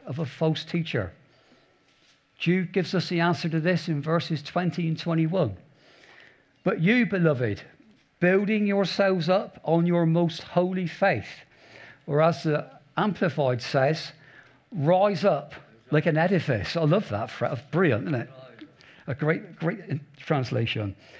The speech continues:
"Praying in the Holy Spirit, keep yourselves in the love of God, looking for the mercy of our Lord Jesus Christ unto eternal life." In other words,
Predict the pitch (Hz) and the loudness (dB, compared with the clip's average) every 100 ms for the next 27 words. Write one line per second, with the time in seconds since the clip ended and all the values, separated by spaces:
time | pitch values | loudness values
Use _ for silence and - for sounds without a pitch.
0 | - - - - 185 208 214 208 202 196 | -20 -20 -16 -2 2 4 4 2 2 2
1 | 196 196 185 - - 202 135 120 - - | 2 0 -2 -4 0 2 2 0 -6 -2
2 | 202 226 - 220 - 202 202 208 175 202 | 0 0 0 -2 0 2 2 2 0 0
3 | 190 190 196 180 175 - 196 170 101 - | 2 4 4 2 -2 0 2 2 0 -4
4 | - _ _ _ _ - - _ _ _ | -20 _ _ _ _ -20 -20 _ _ _
5 | _ - 156 220 202 143 120 151 151 151 | _ 0 2 2 0 0 0 0 2 4
6 | 180 180 - 208 - 143 156 147 160 180 | 2 2 0 -2 0 2 4 4 4 4
7 | 185 - 185 175 160 - - 185 139 - | 2 -2 -2 -2 -6 -6 -2 0 0 -4
8 | 151 135 - 147 143 131 165 170 165 160 | -2 -2 -2 -2 -2 -2 0 2 2 2
9 | 170 104 - 143 185 160 156 185 - - | 2 0 -2 0 0 2 2 0 -2 -12